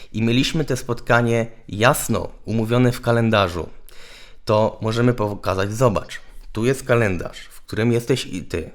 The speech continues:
Tak, kalendarz Google, kalendarz internetowy, elektroniczny. Widzisz, że spotkanie zaczyna się o dziewiętnastej.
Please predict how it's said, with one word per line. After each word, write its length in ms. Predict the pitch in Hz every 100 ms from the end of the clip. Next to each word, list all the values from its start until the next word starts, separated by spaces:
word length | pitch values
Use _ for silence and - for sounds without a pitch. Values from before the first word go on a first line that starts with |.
| - - -
Tak, 240 | 104 110
kalendarz 380 | 104 107 104 101
Google, 240 | 107 113
kalendarz 540 | - 98 95 98 92 -
internetowy, 720 | - 98 90 90 87 87 -
elektroniczny. 680 | 92 - 85 80 - 92 - - - - -
Widzisz, 600 | 110 156 131 87 101 -
że 160 | - 104
spotkanie 460 | - 110 - 135 127
zaczyna 260 | 131 127
się 140 | 123 123
o 20 |
dziewiętnastej. 760 | 110 123 123 117 - - -